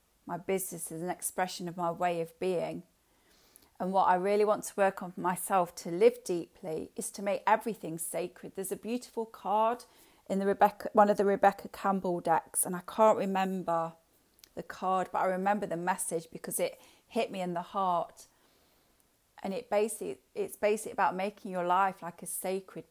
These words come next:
prayer. And prayer doesn't mean talking to a religious God.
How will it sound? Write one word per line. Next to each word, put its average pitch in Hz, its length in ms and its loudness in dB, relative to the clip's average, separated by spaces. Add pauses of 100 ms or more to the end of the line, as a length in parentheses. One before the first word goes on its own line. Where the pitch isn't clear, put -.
(160)
prayer. 170 420 -4 (1500)
And 175 120 -10
prayer 226 280 2
doesn't 175 280 -8
mean 170 200 -6
talking 165 560 -6 (140)
to 170 180 -2
a 156 60 -2
religious 160 560 -8
God. 156 320 -4